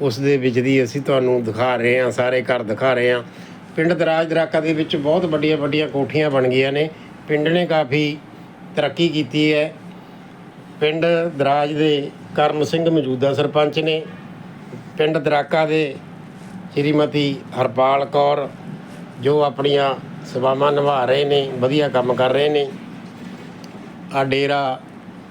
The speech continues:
ਗੰਗਾ ਦਾਸ ਜੀ, ਜਿਸ ਦੀ ਬਹੁਤ ਜ਼ਿਆਦਾ ਮੰਨਤਾ ਹੈ। ਆਹ ਸਰਕਾਰੀ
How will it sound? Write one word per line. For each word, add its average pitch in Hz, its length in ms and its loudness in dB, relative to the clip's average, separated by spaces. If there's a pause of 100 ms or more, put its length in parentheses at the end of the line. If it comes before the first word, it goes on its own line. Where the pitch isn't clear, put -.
(220)
ਗੰਗਾ 135 340 2
ਦਾਸ 135 280 0
ਜੀ, 135 240 0 (440)
ਜਿਸ 117 220 -4
ਦੀ 143 360 0 (540)
ਬਹੁਤ 147 340 2
ਜ਼ਿਆਦਾ 135 320 2
ਮੰਨਤਾ 123 440 0
ਹੈ। 139 180 -4 (640)
ਆਹ 135 140 2
ਸਰਕਾਰੀ 139 840 0